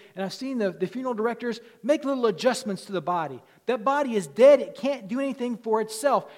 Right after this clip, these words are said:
And this is the picture. This is the picture of you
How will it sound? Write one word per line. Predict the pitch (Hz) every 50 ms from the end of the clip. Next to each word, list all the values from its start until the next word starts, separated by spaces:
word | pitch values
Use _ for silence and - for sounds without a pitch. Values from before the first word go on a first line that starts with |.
| - - -
And | 196 208 208 208
this | 302 330 - - 277
is | 262 247 185
the | 180 220 208 202
picture. | - - _ - - 349 349 349 - - - 185 135 - - - _ _ _ _ _ _ _ _ _ _ _ _ _ _ _ _ _ -
This | 240 233 -
is | 277 233 180
the | 214
picture | 202 - - - 330 359 - - - 180 147 139 151 - _ _ _ _ _ _ _ _ _ _ _ -
of | 202 208 170 180
you | 165 165 190 269 302 320 269 202 170 156 151 165 196 -